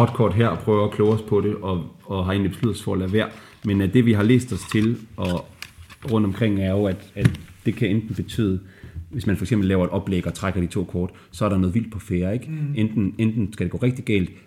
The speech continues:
Speaker 1: eller også skal det gå rigtig godt,
Speaker 2: Ja.
Speaker 1: fordi foreningen kommer nu, ikke? Øh, så det er jo meget stærke symboler. Øh, og, øh, og det er jo også, det er den her dommedagsscene, ikke?
Speaker 2: Ja.
Speaker 1: Altså, enten vi bliver udslettet, eller også, så vil der nu være vagtskifte,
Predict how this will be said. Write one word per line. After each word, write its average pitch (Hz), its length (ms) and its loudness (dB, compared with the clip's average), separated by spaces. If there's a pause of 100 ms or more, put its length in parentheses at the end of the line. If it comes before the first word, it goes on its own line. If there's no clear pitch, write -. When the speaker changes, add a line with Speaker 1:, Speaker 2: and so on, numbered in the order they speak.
Speaker 1:
eller 95 160 0
også 95 120 -2
skal 98 140 -4
det 87 60 -4
gå 85 60 -8
rigtig 95 280 -6
godt, - 320 -4
Speaker 2:
Ja. 123 60 -12
Speaker 1:
fordi 92 240 0 (280)
foreningen 90 420 0
kommer 85 240 -4
nu, 87 160 0
ikke? 101 180 -4 (180)
Øh, 87 400 0
så 90 100 -6
det 90 80 -4
er 90 40 -2
jo 92 80 0
meget 104 240 2
stærke 120 360 0
symboler. 90 480 -2 (580)
Øh, 85 440 0 (100)
og, 87 260 0
øh, 87 100 -2
og 92 120 -4
det 123 60 6
er - 20 6
jo 123 80 4
også, 131 240 4
det 131 80 6
er 127 80 6
den 120 120 4
her 113 60 2
dommedagsscene, 104 720 -2
ikke? 131 120 -4
Speaker 2:
Ja. - 60 -12 (220)
Speaker 1:
Altså, 135 160 -2
enten 156 240 4
vi 107 60 2
bliver 98 180 0
udslettet, 117 460 0 (320)
eller 113 180 2
også, 110 280 0 (140)
så - 160 -2
vil 104 120 0
der 95 60 0
nu 95 120 2
være 90 180 0
vagtskifte, 90 540 -6